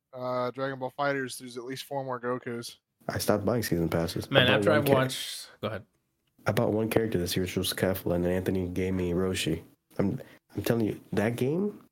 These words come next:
Speaker 2: and Street Fighter, I don't buy season passes anymore. If you're not gonna tell me who's on it, you're not getting my full twenty bucks for one character, and then the game's still dog shit.
Speaker 3: After watching Super, I'm like, "No, I'm on the same boat now. They shouldn't have had, they sh-, that's, that, that, they robbed."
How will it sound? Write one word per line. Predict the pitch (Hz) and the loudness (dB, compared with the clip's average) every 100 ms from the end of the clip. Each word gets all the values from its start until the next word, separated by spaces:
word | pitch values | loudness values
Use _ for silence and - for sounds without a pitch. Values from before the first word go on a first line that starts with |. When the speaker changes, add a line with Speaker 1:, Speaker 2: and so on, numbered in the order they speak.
| _ _ _ - | _ _ _ -2
Speaker 2:
and | |
Street | 107 - 139 | 0 2 0
Fighter, | 139 165 170 180 | 2 2 2 -2
I | 110 | 0
don't | 107 123 | 0 0
buy | 107 107 | 0 0
season | 104 101 92 85 | 0 0 0 0
passes | 82 82 82 | 0 0 0
anymore. | 82 - - - - | 0 0 -4 -8 -4
If | - | -2
you're | 123 | 0
not | 131 151 | 0 0
gonna | 143 | 0
tell | 135 117 | 0 0
me | 117 | 2
who's | 110 - 107 | 0 0 0
on | 92 98 | 0 0
it, | 156 - - _ _ _ _ _ _ _ - 113 | -2 -4 -12 _ _ _ _ _ _ _ -12 -2
you're | 110 | 0
not | 104 | 2
getting | 101 104 | 2 0
my | 95 | 0
full | 90 - 95 | 0 0 0
twenty | - 95 90 | 2 2 2
bucks | 87 87 - | 0 0 -2
for | - | 0
one | 87 87 90 | 2 2 2
character, | - 90 87 92 | 0 0 0 0
and | 87 | 2
then | |
the | 85 | 2
game's | 87 90 - | 2 0 0
still | 85 | 0
dog | 82 85 82 | 2 2 0
shit. | - - - - _ _ - _ _ _ _ _ _ _ _ _ _ _ _ _ - | -2 -4 -6 -20 _ _ -20 _ _ _ _ _ _ _ _ _ _ _ _ _ 2
Speaker 3:
After | 120 131 | 2 6
watching | 127 120 117 | 4 4 2
Super, | 110 120 113 110 | 2 2 2 2
I'm | 107 | 4
like, | 107 104 | 4 2
"No, | 104 104 | 2 0
I'm | 104 | 2
on | 107 | 0
the | 98 | -2
same | 101 101 | -8 -6
boat | 98 95 | -6 -6
now. | 92 98 | -6 -6
They | 98 | -4
shouldn't | 104 - 101 | -4 -4 -4
have | 90 | -6
had, | 92 104 | -8 -4
they | 104 | -4
sh-, | - - | -4 -2
that's, | 110 104 - | 0 0 -4
that, | - 113 120 117 113 110 | -10 -2 4 4 4 4
that, | 110 107 | 4 4
they | 107 113 | 4 4
robbed." | 104 98 98 | 4 2 -2